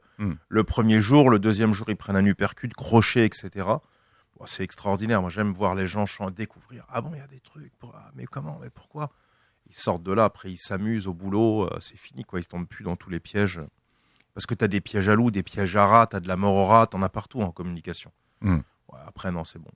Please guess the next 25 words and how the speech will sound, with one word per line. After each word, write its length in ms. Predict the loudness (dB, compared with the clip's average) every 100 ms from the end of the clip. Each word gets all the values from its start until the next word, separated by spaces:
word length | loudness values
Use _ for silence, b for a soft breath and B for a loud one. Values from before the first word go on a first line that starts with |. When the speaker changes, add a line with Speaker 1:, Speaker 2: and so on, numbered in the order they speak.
| _
Speaker 2:
Ils 140 | -6
ont 60 | 0
Norton, 420 | 0 0 0 2
ils 160 | 0 -4
ont 60 | -6
antivir, 480 | -8 -14 -14 -12
ils 60 | -12
sont, 160 | -16 -20 -20
ils 60 |
sont 180 | -16 -12
refaits 220 | -12 -12 -14
pour 140 | -12
l'hiver. 240 | -10 -12 -6
Ils 60 |
sont 140 | 2 2
habillés 240 | 4 2
pour 160 | 2 -4
l'hiver. 240 | -6 -14 _ _ 0
Speaker 1:
Ouais. 200 | 2 2 _ _ -16
Speaker 2:
Ouais. 80 | -16 _
Speaker 1:
C'est 100 | 0
pratique, 400 | 4 6 6 6
hein, 60 | 4
en 40 |
plus. 380 | 4 2 0 0